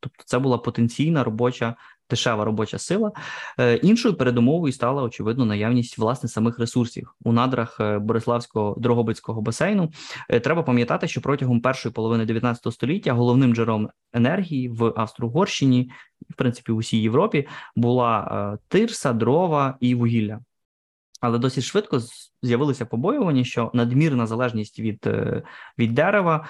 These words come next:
завдасть австрійським лісам непоправної шкоди.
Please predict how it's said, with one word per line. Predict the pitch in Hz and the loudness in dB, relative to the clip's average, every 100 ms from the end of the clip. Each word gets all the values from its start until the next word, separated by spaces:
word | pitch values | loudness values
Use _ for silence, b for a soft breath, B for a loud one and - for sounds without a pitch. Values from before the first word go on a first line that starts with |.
| B | B
завдасть | 120 120 113 127 156 - - | -2 0 2 0 0 -4 -2
австрійським | 110 - - - 135 143 - 113 107 | -2 -2 -4 0 0 0 0 0 0
лісам | 110 - 143 170 131 - - | -2 0 -2 -2 -6 -10 -4
непоправної | 120 120 127 113 107 104 - | -2 0 0 0 -2 -4 -8
шкоди. | - 180 202 185 | -6 -2 0 0